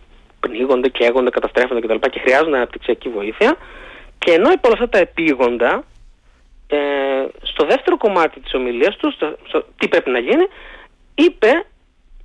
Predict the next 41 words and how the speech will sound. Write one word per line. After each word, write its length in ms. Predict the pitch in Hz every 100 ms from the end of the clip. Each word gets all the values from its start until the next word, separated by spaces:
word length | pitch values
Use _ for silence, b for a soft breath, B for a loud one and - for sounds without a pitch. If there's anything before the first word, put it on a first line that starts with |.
| - -
ότι 280 | - 185 185
πρέπει 440 | - 285 240 - 160
να 100 | 170
ακολουθηθούν 760 | - 160 147 131 - 320 381
τα 80 | 269
χρονοδιαγράμματα 640 | - 185 156 170 339 311
που 80 | 285
έχουμε 200 | 294 262
θέσει. 280 | 208 143 -
Μέχρι 140 | 190 -
το 60 |
δύο 80 | 131
χιλιάδες 240 | - 254 -
τριάντα, 200 | 294 302
μέχρι 120 | -
το 40 | 127
δύο 80 |
χιλιάδες 200 | 131 196 240
σαράντα, 220 | 294 302
μέχρι 180 | 185 160
το 0 |
δύο 80 | 170
χιλιάδες 300 | 196 277 339
πενήντα, 240 | 330 320
τα, 0 |
τα 80 | 392
ανέφερε 340 | 311 180 208
ένα-ένα. 340 | 247 214 147 127 B B B B B
Τον 120 | - 392
άκουγα 280 | 440 294 220
λοιπόν 200 | 196 359
και 100 | 330
λέω, 200 | 311 403 - - _ - -
Αυτός 300 | - - - 294
είπε 200 | 294 262
μόλις 320 | 240 226 -
τώρα, 380 | 190 165 139 143
μας 140 | 143 -
έλεγε, 440 | 156 139 127 135
ότι 120 | 160
υπάρχει 300 | 170 262 294